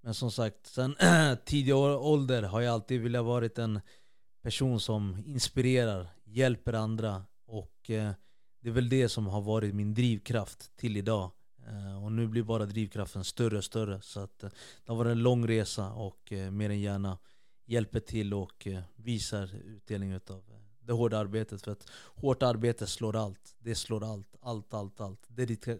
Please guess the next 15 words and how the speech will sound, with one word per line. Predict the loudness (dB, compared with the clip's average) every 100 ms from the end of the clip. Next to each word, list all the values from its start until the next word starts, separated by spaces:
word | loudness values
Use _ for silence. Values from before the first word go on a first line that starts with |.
| -10
dedikation, | -14 -8 -4 -4 -4 -4 -4 -4 -6
allt. | -4 -4 -6 -16 -20 -20 -20 -20 -20 -8
Som | -4
sagt, | 0 0 -2 -10
sen | -8 -6
tidig | 0 2 4
ålder | 4 4 0
har | 0
jag | -2 4
aldrig | 6 6 2
fuskat. | 0 0 0 -4 -8 -14 -12
Aldrig | -4 -2 -2
fuskat | -2 -4 -4
med | -4
någonting. | -2 -4 -4 -6